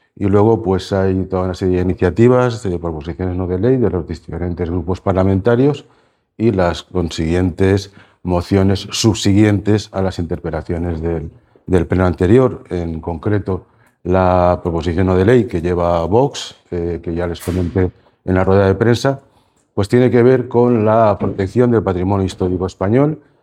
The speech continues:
con la resignificación, con la reubi-, la, la reubicación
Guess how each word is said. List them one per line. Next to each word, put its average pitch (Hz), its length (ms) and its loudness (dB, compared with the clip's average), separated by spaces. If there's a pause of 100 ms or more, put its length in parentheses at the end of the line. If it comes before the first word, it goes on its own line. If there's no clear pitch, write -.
(120)
con 98 220 0
la 92 160 2
resignificación, 95 1080 0
con 104 140 0
la 95 120 2
reubi-, 92 440 0 (160)
la, 92 300 -2
la 95 200 0
reubicación 110 880 0